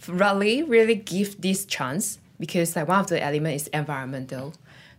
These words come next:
to people, to the youth especially, to go and see, to, to experience, see, you know, even you, you, you see, you hear, or you smell,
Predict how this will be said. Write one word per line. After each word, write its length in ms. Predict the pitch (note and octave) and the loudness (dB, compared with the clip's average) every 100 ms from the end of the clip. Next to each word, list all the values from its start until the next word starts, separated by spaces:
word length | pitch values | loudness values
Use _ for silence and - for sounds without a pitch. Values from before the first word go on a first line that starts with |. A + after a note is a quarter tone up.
| - | -4
to 240 | F#3+ E3 | 0 0
people, 540 | D#3+ F#3 F3 D#3 D#3+ | 2 -2 2 2 2
to 140 | D#3+ E3+ | -2 -2
the 100 | D#3 | -2
youth 360 | D3 G#3 G3+ | 2 4 4
especially, 720 | C3 D3+ D#3 D3 D3+ D#3 G#3+ - _ _ _ - - _ _ - _ - | 2 -4 -4 -2 0 2 0 -6 _ _ _ -20 -20 _ _ -20 _ -2
to 120 | A3 | -2
go 380 | D#3 F3+ F#3+ A#3 | 2 4 6 6
and 180 | A#3 | 4
see, 400 | A3 F#3 F3+ F#3 | 2 0 0 -2
to, 360 | G3+ - F3+ E3 | -6 -4 -2 -2
to 480 | D#3+ F3+ E3 D#3 D3+ - | -6 -6 -2 -2 -4 -8
experience, 800 | E3+ E3+ - F3 F3 F3 F3+ - - | -8 -8 -4 0 2 2 0 -6 -10
see, 400 | - - F#3 F#3 | -8 -2 0 2
you 140 | E3+ E3 | 0 0
know, 160 | D#3+ E3 | -2 0
even 280 | F3 F#3 | 2 2
you, 160 | E3+ E3+ - | 2 -4 -4
you, 160 | F3+ | -6
you 180 | - F3+ | 0 0
see, 280 | E3+ - A3+ | 0 2 2
you 200 | G#3 E3 | 2 0
hear, 460 | E3+ - A3 A#3 E3 | -4 0 4 4 2
or 120 | D#3 | 0
you 140 | D3+ | 0
smell, 840 | D3+ - E3 F3 F#3+ G3+ D3 C#3+ | 0 0 0 2 4 4 2 -4